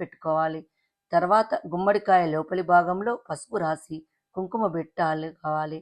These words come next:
ఇప్పుడు అందులో నల్ల నువ్వుల నూనె పోసి పెద్ద వత్తులు రెండు వేసి దీపం వెలిగించాలి. దీపారాధన పూర్తయ్యాక ఆ దీపానికి పంచోపచార పూజ చేసి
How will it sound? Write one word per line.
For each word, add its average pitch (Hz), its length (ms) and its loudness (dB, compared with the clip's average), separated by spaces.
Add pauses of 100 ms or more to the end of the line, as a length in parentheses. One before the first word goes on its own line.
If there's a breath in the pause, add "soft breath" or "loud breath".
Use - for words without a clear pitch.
(500)
ఇప్పుడు 247 300 4
అందులో 196 420 4
నల్ల 185 320 2
నువ్వుల 226 340 0
నూనె 165 280 -2
పోసి 160 440 -8 (360)
పెద్ద 175 220 0
వత్తులు 185 480 2
రెండు 160 300 -2
వేసి 160 440 -4
దీపం 165 400 -8
వెలిగించాలి. 156 800 -6 (520)
దీపారాధన 240 680 8
పూర్తయ్యాక 196 760 0 (160)
ఆ 180 80 4
దీపానికి 180 680 0
పంచోపచార 208 880 0
పూజ 160 320 -8
చేసి 165 440 -8